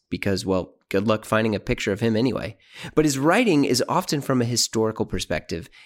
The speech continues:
and reminds us how we dress is connected to our culture. Every time I read his work, I walk away enlightened. He also has impeccable taste and is ten for ten on predicting brands. Seriously, folks, check those timestamps.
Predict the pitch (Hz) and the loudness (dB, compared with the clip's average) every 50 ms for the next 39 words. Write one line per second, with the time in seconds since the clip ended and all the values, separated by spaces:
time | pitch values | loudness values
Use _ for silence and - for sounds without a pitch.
0 | - _ - 117 117 117 117 117 117 120 139 156 147 117 104 92 85 - - - | -16 _ -2 2 2 4 4 4 4 4 2 2 0 0 0 0 0 0 -2 -2
1 | - - 131 135 135 135 - - 92 85 - - - - 104 - - - 113 110 | -2 -2 0 0 0 -2 0 -2 -2 0 0 -2 -4 -2 -4 -4 -4 -2 -2 -2
2 | 107 107 - 107 - - 95 95 - - - - - - - - - - _ _ | -2 -2 -6 -8 -8 -4 -4 -4 -6 -6 -8 -10 -8 -8 -8 -10 -10 -12 _ _
3 | _ _ _ _ _ _ _ _ _ _ _ _ - 127 135 151 175 190 196 190 | _ _ _ _ _ _ _ _ _ _ _ _ 0 2 2 2 2 0 0 0
4 | - 151 143 135 131 123 117 113 104 104 98 104 101 - 92 82 78 78 - - | 0 2 4 4 4 4 4 4 4 2 2 2 0 -2 -2 -4 -6 -6 -8 -10
5 | - - - 104 101 107 110 113 113 - 110 101 95 92 87 87 87 82 76 73 | -8 -2 0 2 2 4 2 2 2 2 2 2 2 2 0 -4 -6 -10 -10 -10
6 | - - - - - _ _ _ _ _ _ _ _ - 151 160 156 160 175 - | -10 -12 -14 -14 -16 _ _ _ _ _ _ _ _ 0 2 4 4 4 4 2
7 | 143 123 123 117 107 95 - - 110 101 - - - - 147 - - 110 - 78 | 2 2 4 2 2 0 0 -4 -4 -4 -6 -8 -6 -6 -6 -4 -4 -4 -4 -4
8 | 73 - - - - - - - - - - - - - - - 117 117 107 - | -6 -6 -6 -4 -4 -4 -4 -4 -6 -8 -8 -18 -20 -12 -2 2 2 2 2 2
9 | - - 147 143 139 - 117 - - 117 101 92 87 - 98 90 95 - 92 90 | 0 0 0 0 0 0 -2 2 2 2 2 2 0 -2 0 -2 -2 -2 -4 -6
10 | 80 90 76 65 65 78 - - - _ - - - - 131 120 - - 98 95 | -4 -4 -6 -6 -6 -10 -12 -14 -16 _ -10 -4 0 2 2 2 2 -2 -4 -4
11 | - 85 82 - - - - - 117 - - 117 104 - - - 104 101 202 - | -2 -4 -4 -2 -6 -6 -4 -4 -4 -2 -2 -2 -2 -2 -2 -2 -2 -2 -2 -2
12 | - - - - - - | -4 -4 -6 -6 -10 -12